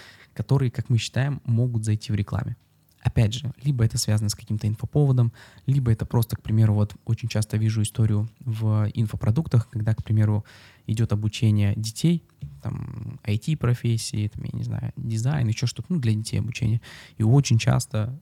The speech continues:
используются креативы, созданные нейросетями, где сидят дети в окружении книг,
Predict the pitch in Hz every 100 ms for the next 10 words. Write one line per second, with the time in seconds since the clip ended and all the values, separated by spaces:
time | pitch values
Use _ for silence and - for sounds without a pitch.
0 | - - 123 123 113 - 110 101 - -
1 | 107 104 - 123 110 123 120 110 107 104
2 | - 120 101 - 123 165 117 107 131 117
3 | - 107 107 104 120 175 147 127 110 -
4 | 107 98 - - - 156 156